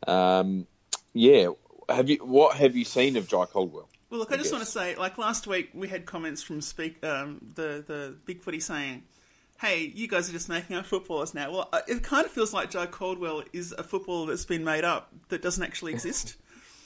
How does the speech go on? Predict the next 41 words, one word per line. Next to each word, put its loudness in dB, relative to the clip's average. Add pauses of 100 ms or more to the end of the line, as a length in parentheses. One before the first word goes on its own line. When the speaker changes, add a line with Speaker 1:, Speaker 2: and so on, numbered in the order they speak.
(140)
Speaker 2:
Um, 6
Speaker 1:
<laughs> 2
'Cause 6
he 0
doesn't 6
play. 4
Speaker 2:
<laughs> -2
'Cause 2
he 10
doesn't 10
Speaker 1:
Yeah. -4
Speaker 2:
play. 2 (300)
Like, 0
you, -6
you -2
read 2
all 4
these 0
amazing -2
things -2
about -4
them, -10 (380)
um, -4
and -4
it's, -8
it's -6
almost -2
in -4
conspiracy -2
theory -4
territory. -4
Like, -4
you -6
know, -2
we -4
didn't -6
land -4
on -6
the -6
Speaker 1:
Yeah. 10
Speaker 2:
moon. -8